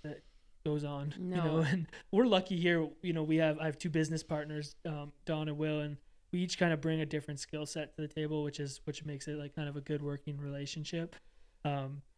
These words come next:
Speaker 1: you know, so for example, I'm definitely not the contractor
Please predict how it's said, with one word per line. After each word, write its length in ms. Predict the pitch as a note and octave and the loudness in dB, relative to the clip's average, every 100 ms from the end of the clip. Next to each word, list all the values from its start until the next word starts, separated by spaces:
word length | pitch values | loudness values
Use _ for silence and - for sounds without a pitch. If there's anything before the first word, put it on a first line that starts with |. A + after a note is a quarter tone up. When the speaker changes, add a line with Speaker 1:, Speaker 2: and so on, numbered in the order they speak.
| - - | -4 0
Speaker 1:
you 60 | |
know, 80 | D3+ | 2
so 240 | C#3 C#3+ C3+ - - | 2 -2 -4 -8 -2
for 140 | D3 | 0
example, 420 | C3+ C#3+ C#3+ D3 | 2 0 2 2
I'm 140 | C#3+ C#3 | 0 0
definitely 340 | C#3+ - C#3+ | -2 -2 -4
not 220 | C#3 C#3 - _ | -4 -6 -8 _
the 60 | C#3 | -8
contractor 1000 | - D3 C#3+ D3+ C#3+ C3+ D3+ C#3+ C#3 | -4 -4 -2 -2 -4 -4 -2 -2 -2